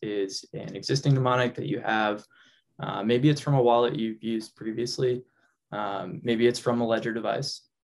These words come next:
you can go ahead and click this button and that will take you into those flows. Uh, something I really wanna call out here is that we have moved the Ledger flow to the front of the onboarding process. So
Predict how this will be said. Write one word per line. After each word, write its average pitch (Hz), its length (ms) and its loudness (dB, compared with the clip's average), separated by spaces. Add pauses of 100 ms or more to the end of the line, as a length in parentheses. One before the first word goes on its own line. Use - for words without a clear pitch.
(140)
you 113 100 -6
can 120 160 -6
go 117 160 4
ahead 113 220 0
and 113 120 -4
click 117 200 -8
this - 160 -8
button 139 360 0
and 110 100 -4
that 101 160 -4
will 107 140 -6
take - 340 -8
you 95 500 -2
into 101 260 -8
those 98 280 -2
flows. - 460 -2 (500)
Uh, 101 260 2
something 151 300 6
I 147 40 6
really 131 300 6
wanna 143 220 6
call 113 220 2
out 127 180 2
here 147 240 2
is 123 200 -2
that 113 380 -2 (240)
we 123 340 0
have 151 200 0
moved 123 520 -4 (160)
the 117 280 -4
Ledger 107 420 -2
flow 110 460 -4
to 107 440 -4
the 104 120 -6
front 107 560 -4
of 98 220 -6
the 98 100 -4
onboarding 92 540 -6
process. - 520 -6
So 85 340 -4